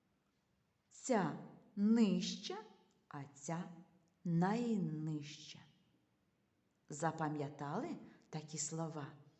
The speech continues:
Давайте ще раз скажемо. Вища, нижча і найнижча ялинка. Молодці, мої малята! Ось ми з вами і розглянули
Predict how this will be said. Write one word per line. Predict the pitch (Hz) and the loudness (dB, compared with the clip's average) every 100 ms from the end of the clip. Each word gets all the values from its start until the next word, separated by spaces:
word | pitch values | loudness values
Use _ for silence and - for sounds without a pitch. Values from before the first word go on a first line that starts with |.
| _ _ | _ _
Давайте | - 160 160 151 151 | -4 0 0 -2 -4
ще | 143 - 170 | -4 -2 -2
раз | 139 147 | -2 -6
скажемо. | - 139 127 127 127 123 - - _ _ _ _ _ _ | -10 -14 -12 -14 -14 -16 -20 -20 _ _ _ _ _ _
Вища, | - 277 277 190 180 - - 294 359 - - _ _ _ _ _ _ _ _ _ _ _ - | -8 0 2 2 0 -6 -8 -8 -8 -10 -20 _ _ _ _ _ _ _ _ _ _ _ -4
нижча | 165 185 196 165 143 139 131 - - - 226 226 - - _ _ _ _ _ _ - | 2 4 4 4 2 0 -4 -8 -8 -8 -8 -10 -16 -20 _ _ _ _ _ _ -6
і | 480 339 | -2 2
найнижча | 240 202 170 180 175 165 - - 160 | 4 4 4 4 2 2 -2 -8 -8
ялинка. | 156 156 147 147 143 - - _ _ _ _ _ _ _ _ _ _ _ _ _ _ _ - - - _ _ _ _ _ - | -8 -8 -8 -10 -12 -18 -20 _ _ _ _ _ _ _ _ _ _ _ _ _ _ _ -20 -20 -20 _ _ _ _ _ 0
Молодці, | 180 180 175 - 151 | 2 2 0 -2 -2
мої | 147 143 | -2 -2
малята! | 143 147 147 - 131 - - _ - - | -4 -6 -10 -12 -16 -16 -20 _ -20 -6
Ось | - - 185 | -4 -2 0
ми | 156 | 0
з | 151 | -2
вами | 143 156 233 262 - - - | -2 -2 -2 -4 -8 -12 -10
і | 160 | -4
розглянули | 156 147 143 143 147 196 233 220 214 | -2 -2 -6 -4 -2 -2 0 -2 -2